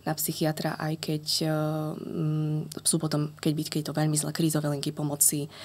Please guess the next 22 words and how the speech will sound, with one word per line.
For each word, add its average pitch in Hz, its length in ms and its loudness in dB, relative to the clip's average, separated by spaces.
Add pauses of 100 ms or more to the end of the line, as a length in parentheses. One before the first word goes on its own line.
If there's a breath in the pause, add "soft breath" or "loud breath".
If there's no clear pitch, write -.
(160 loud breath)
tam 151 160 -2
takisto 147 480 0 (320 loud breath)
sa - 240 2
dá, 151 320 2
vedia 156 400 0
odporučiť, - 480 -4
e, - 40 -4 (200)
kam 160 240 4
ďalej, 151 480 0
aký 156 160 -2
kontakt 151 400 0
v 160 80 0
rámci 156 320 2
krajov 151 400 0
vedia 147 240 0
veľmi 147 240 0
pomôcť 151 320 0
aj 151 80 2
na 147 80 -4
krízových 156 400 -4
linkách 175 240 -6
pomoci. 196 400 -6